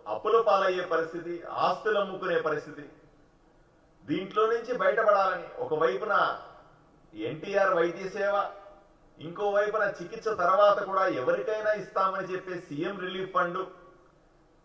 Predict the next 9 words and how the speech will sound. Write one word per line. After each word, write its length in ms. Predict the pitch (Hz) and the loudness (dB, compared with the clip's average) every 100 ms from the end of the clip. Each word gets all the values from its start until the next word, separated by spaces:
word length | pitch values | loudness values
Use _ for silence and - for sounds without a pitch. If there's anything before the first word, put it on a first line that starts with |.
| - | -10
ఏదో 300 | 127 202 247 | -2 6 8
విధంగా 560 | 240 226 226 220 202 | 10 8 6 6 4
కూటమి 400 | 185 185 202 208 | 4 -2 0 0
ప్రభుత్వం 480 | 202 190 185 175 170 | 0 0 0 -2 -6
పేదల్ని 500 | - 151 160 185 180 | 0 2 4 2 2
ఆదుకునే 680 | 147 123 160 208 208 208 196 | 0 4 2 2 0 0 0
ప్రయత్నం 460 | 185 160 170 - 160 | 0 0 0 -4 -6
చేస్తా 540 | 156 147 147 160 147 | -4 -4 -2 0 0
ఉంటే, 320 | 143 143 170 | -2 0 4